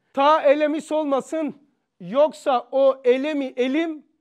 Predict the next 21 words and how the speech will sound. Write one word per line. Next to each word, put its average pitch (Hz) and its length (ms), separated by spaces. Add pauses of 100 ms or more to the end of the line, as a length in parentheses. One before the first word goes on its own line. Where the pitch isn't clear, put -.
(200)
vicdanı 262 520
ihrak 262 560
eder. 233 540 (360)
Fizarı, 285 680 (200)
vicdanın 247 400
ağlaması 277 720
dayanılmaz. 269 920 (500)
Elemi 302 340
yes 311 320
çekilmez. 269 680
Vicdan 240 680 (600)
çökerse 240 760
veya 190 220
çökmeye 226 400
giderse 240 480 (220)
nasıl 311 240
anlaşılır? 254 480 (240)
Yeis 214 420
olur, 185 360 (320)
ümitsizlik 202 720
olur. 160 420